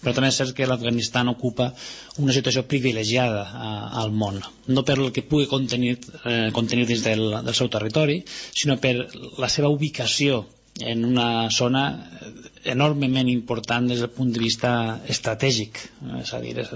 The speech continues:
tenim al costat a Iran, a Índia, a Pakistan, a la Xina, la Rus-, és Rússia, tot, eh, diguem que estem al costat del,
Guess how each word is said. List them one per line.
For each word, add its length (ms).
tenim 260
al 80
costat 320
a 80
Iran, 400
a 240
Índia, 460
a 80
Pakistan, 680
a 80
la 120
Xina, 380
la 200
Rus-, 240
és 120
Rússia, 320
tot, 220
eh, 140
diguem 440
que 140
estem 240
al 160
costat 320
del, 240